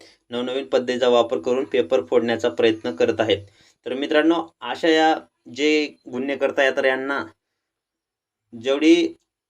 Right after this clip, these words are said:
कडकमधली कडक सजा असेल तेवढी त्यांना दिली गेली पाहिजे. कारण मित्रांनो बघा, जे गोरगरिबाचे सर्व जे काही मुलं असतात,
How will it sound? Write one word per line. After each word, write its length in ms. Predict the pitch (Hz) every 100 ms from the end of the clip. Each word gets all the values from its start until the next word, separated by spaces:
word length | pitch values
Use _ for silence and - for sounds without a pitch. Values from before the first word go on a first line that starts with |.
| _
कडकमधली 540 | 135 143 - 143 135 139
कडक 280 | 147 139
सजा 300 | 135 139 123
असेल 280 | 120 - 127
तेवढी 200 | 123 127
त्यांना 400 | 127 123 120 131 - _ _ _ _ _ _ _ -
दिली 240 | 117 120
गेली 220 | 117 113
पाहिजे. 260 | 110 113 104
कारण 240 | 120 120
मित्रांनो 380 | 123 120 120 123
बघा, 300 | 120 120 123 - _ _ _ _ _ _ _
जे 360 | 120 120 120 107 - _ _ -
गोरगरिबाचे 680 | 113 120 117 120 117 120 123
सर्व 280 | 131 120 120
जे 160 | 113
काही 160 | 113 123
मुलं 320 | 117 110 113
असतात, 280 | 113 -